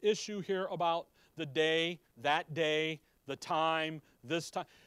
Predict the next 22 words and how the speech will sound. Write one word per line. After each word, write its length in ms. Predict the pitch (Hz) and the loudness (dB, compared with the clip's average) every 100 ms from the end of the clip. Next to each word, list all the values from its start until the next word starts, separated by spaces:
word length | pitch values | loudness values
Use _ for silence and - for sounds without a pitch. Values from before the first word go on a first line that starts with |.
| _ - | _ -8
We're 100 | 170 | -8
talking 400 | - 247 277 269 | -4 -4 -4 -4
about 240 | 233 202 | -2 0
a 60 | 165 | 0
designated 1040 | 127 123 208 240 247 208 208 208 208 170 | -4 0 0 2 -2 0 0 2 2 0
period 560 | - 214 220 208 196 175 | -4 2 6 6 6 4
of 180 | 151 - | 0 -4
time 760 | - 220 214 160 135 139 151 151 - - | -6 0 2 2 0 -2 -4 -8 -16 -12
when 220 | 147 165 | -4 0
the 80 | 165 | 2
Lord 480 | 156 165 202 254 226 | 2 4 4 2 0
comes 600 | - 165 143 160 202 - _ - - | 0 0 0 -2 -8 -14 _ -20 -8
and 140 | 160 | -2
the 80 | 165 | -2
judgment 520 | 135 139 240 240 247 | 0 0 0 0 -6
seat 460 | 165 - 175 170 180 | -8 -4 -2 -2 -4
is 140 | 170 151 | -4 -2
a 100 | 143 | -2
part 460 | - 208 220 220 | 0 2 4 6
of 300 | 196 170 170 | 6 4 2
his 200 | 170 156 | -4 -8
coming 640 | - - 254 180 143 147 | -8 -4 -4 -2 -4 -6